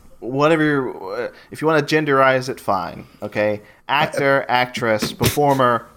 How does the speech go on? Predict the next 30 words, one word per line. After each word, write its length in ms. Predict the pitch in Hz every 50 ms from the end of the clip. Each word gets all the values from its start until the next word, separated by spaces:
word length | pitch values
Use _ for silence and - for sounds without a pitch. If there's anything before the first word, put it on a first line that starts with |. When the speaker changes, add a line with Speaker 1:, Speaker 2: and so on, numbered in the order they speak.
| _ -
Speaker 1:
performeress. 960 | 135 - - 143 139 135 131 127 120 113 107 107 101 - - - - - - _ _ - - - - - _ _ _ _ - _ _ _ _ -
Okay, 280 | 131 127 127 120 101
she's 240 | - - 165 175 165
my 80 | 156 139
number 180 | 131 127 117
one. 240 | 104 90 76 - - - - - - _ - - - - - - - - _ _ _ -
Not 140 | - 160 180
only 180 | 202 202 208 202
do 120 | 180 175
I 40 | 170
think 160 | 170 190 170
she's 180 | - 175 151 -
great 460 | - 156 143 143 139 139 - - -
Speaker 2:
<laughs> 400 | - - - 151 - - - 190
Performeress. 960 | - 147 131 - - - 95 98 95 95 95 95 98 95 95 110 - - - - - - - - - - - -
Speaker 1:
<laughs> 460 | - - - - - - - 392 392
Before, 460 | 214 - - - 165 - 180 - 214 160
yeah, 260 | 165 190 156 107 - - - - -
my 80 | 131 127
favorite 220 | - 147 147 147
performeress. 720 | 151 139 - 143 143 135 135 131 123 120 117 - - - - - - - - - - - - _ _ -
Not, 280 | 131 131 135 156 156 147
not 140 | 147 147 156
only 140 | 160 165 147
do 80 | 151
I 60 | 151
think 160 | - - 156 143
she's 180 | - 139 135
an 40 | 131 127
amazing, 480 | 127 123 123 123 113 110 107 104 98